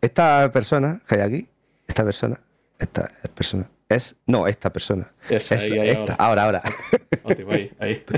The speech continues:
Speaker 1: <laughs> Esta persona, esta persona es la que me, bueno, me viene dando el Prime de hace un tiempo y, y yo se lo doy a él. Se lo doy a él.
Speaker 2: Exactamente. Eso, eh, es, yo, igual que él, también,
Speaker 1: No,
Speaker 2: yo sé
Speaker 1: no,
Speaker 2: que tiene
Speaker 1: oye, no penséis que es una cosa tóxica, es simplemente porque
Speaker 2: No, no,
Speaker 1: yo
Speaker 2: y, y que el
Speaker 1: estimo a
Speaker 2: Prime
Speaker 1: bien dárselo,
Speaker 2: Claro.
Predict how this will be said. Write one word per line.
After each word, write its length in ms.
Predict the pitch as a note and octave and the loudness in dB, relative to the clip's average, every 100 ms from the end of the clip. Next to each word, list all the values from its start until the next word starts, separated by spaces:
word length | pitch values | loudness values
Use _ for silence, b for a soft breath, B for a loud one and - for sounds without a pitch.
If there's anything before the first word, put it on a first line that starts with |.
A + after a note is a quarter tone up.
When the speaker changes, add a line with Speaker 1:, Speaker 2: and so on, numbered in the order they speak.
| - | -2
Speaker 1:
<laughs> 280 | E3 C#3+ - | -2 -2 0
Esta 240 | - C#3+ C3+ | 0 2 2
persona, 460 | C#3 - D3 D3+ - | 2 2 2 2 0
esta 260 | G#2 B2+ A#2+ | 0 2 0
persona 400 | A#2+ C3+ B2+ C3 | 0 0 0 0
es 140 | - | 0
la 120 | A2 - | 0 2
que 100 | F2 | 0
me, 480 | E2 D#2+ D#2 D#2+ - | 0 -2 -4 -8 -6
bueno, 260 | F2+ C3 F#2+ | -2 0 0
me 120 | D#2+ | 0
viene 180 | F2 F#2+ | 2 2
dando 220 | F#2+ F#2+ | 2 2
el 80 | F2 | 0
Prime 240 | G2+ G2 | 2 2
de 100 | F#2 | 2
hace 140 | F2+ F#2 | 2 0
un 80 | F2 | 0
tiempo 340 | A2+ - D#3 B B B _ - | 0 0 -4 B B B _ -2
y, 440 | F#2 F2 E2+ D#2 - | 2 2 2 0 0
y 100 | E2 | 0
yo 100 | G2 | 2
se 100 | G2+ | 2
lo 80 | |
doy 120 | F#2+ F2 | 2 2
a 80 | |
él. 100 | C3+ - _ _ _ - | 0 -6 _ _ _ -6
Se 120 | - | -2
lo 40 | D#2+ | 0
doy 80 | |
a 20 | D2+ | -2
él. 40 | |
Speaker 2:
Exactamente. 560 | - A#2 C3+ G2+ F2+ F#2+ | -2 -2 -2 -2 -4 -4
Eso, 360 | F#2 B2+ C3+ C3 | 0 2 2 2
eh, 800 | A2+ A2 G#2+ G#2+ G2+ G#2+ G#2 - | 0 2 0 0 0 0 -2 -2
es, 280 | C3+ - - - C#3+ | -2 -2 -6 -8 -2
yo, 360 | C#3+ E3 G#3 A2+ | 2 2 0 -2
igual 400 | B2 C3 C#3+ D3 | 0 2 2 0
que 100 | C#3 C#3 | 0 0
él, 100 | C3+ | 0
también, 240 | A2+ A#2 | 2 4
Speaker 1:
No, 100 | D3+ | 4
Speaker 2:
yo 80 | B2 | 4
sé 60 | D#3 | 4
Speaker 1:
no, 80 | |
Speaker 2:
que 60 | F3+ | 4
tiene 220 | A#2+ A2+ | 0 2
Speaker 1:
oye, 240 | C#3+ F3+ A2 | 4 4 4
no 140 | B2+ | 2
penséis 300 | D#3 D3+ D3 | 4 4 2
que 80 | D3 | 2
es 80 | C3+ | 2
una 160 | A#2+ A2 | 2 2
cosa 220 | A2 G#2 | 0 0
tóxica, 440 | F3 - E2 D#2 F#2 | 0 0 0 2 2
es 80 | |
simplemente 560 | - A2+ B2 B2+ C3+ G3 | 0 2 2 2 2 0
porque 220 | A#2 G#2+ F#2+ | 2 2 2
Speaker 2:
No, 40 | |
no, 100 | D#2+ | 4
Speaker 1:
yo 140 | D#3 - | 4 2
Speaker 2:
y, 140 | C3+ | 2
y 160 | C#3+ C3 | 2 2
que 120 | - | 2
el 60 | A#2 | 0
Speaker 1:
estimo 260 | - D3 D3+ | 4 4 4
a 40 | |
Speaker 2:
Prime 40 | D3+ | 4
Speaker 1:
bien 180 | D3+ D3 | 4 4
dárselo, 460 | F#3 F#3 E3+ G3+ | 4 4 2 2
Speaker 2:
Claro. 260 | G#3+ G#2+ | 0 -4